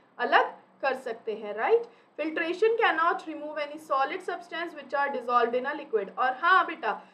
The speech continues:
filtration जो है कोई ऐसे solid substance को भी अलग नहीं कर सकता है जो पानी में dissolve हो सक-, हो गया है, ठीक है? जैसे चाय का मैंने आपको example बताया था,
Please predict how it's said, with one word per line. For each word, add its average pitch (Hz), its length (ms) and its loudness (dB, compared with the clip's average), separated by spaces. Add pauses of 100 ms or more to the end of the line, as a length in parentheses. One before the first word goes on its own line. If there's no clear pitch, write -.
(200)
filtration 381 640 -2
जो 370 100 -2
है 269 220 -2
कोई 311 220 -6
ऐसे 294 360 0
solid 311 420 0
substance 330 500 -10
को 277 220 -4
भी 339 340 6 (640)
अलग 330 340 2
नहीं 311 280 -2
कर 349 120 0
सकता 294 380 -4
है 370 320 2
जो 427 460 2 (160)
पानी 294 280 2
में 349 120 -6
dissolve 294 400 4
हो 269 140 0
सक-, - 420 -8
हो 359 160 4
गया 202 260 2
है, 190 220 -8 (140)
ठीक 320 180 -4
है? 466 120 2 (340)
जैसे 339 420 0 (960)
चाय 285 260 6
का 370 120 4
मैंने 339 200 -2
आपको 302 260 -2
example 254 480 -2
बताया 220 340 -2
था, 226 280 -6